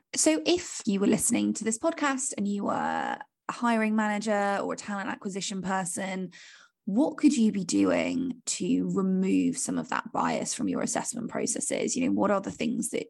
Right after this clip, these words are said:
that you would say people need to be prioritizing?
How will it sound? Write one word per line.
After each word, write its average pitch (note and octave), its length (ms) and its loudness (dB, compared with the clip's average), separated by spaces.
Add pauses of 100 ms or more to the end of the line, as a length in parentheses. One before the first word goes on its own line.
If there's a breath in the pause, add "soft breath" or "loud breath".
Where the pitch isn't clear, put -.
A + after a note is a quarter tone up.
that - 160 0
you - 120 2
would - 140 0
say - 680 -2
people - 260 -4
need - 160 0
to - 60 -10
be - 80 -6
prioritizing? - 920 -4